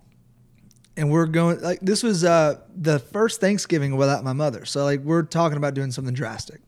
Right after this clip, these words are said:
You know, we, we have, like, traditions, like every Southern family, where you go to one of the aunts or uncle's homes, and we're all there. And it's like, so I was like, "We gotta do something different." So talked my dad into going to New York City.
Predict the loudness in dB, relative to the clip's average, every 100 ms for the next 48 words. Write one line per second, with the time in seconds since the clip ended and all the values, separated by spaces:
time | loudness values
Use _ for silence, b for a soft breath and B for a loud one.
0 | _ _ _ -6 -2 0 -2 -2 -2 -2
1 | -4 -10 _ B B B B -16 -16 _
2 | -2 0 0 0 2 2 4 2 2 0
3 | 2 0 2 2 2 4 4 4 2 2
4 | 0 -2 b b b b b -4 0 0
5 | 0 -2 -2 -2 0 2 0 -2 -4 -6
6 | -4 0 4 4 6 4 2 -2 -8 -4
7 | -4 -2 -4 -2 -2 -4 -8 -10 -12 -12
8 | -8 -4 -4 0 -2 0 -2 0 0 -2
9 | -4 -2 -4 -6 -6 -8 -8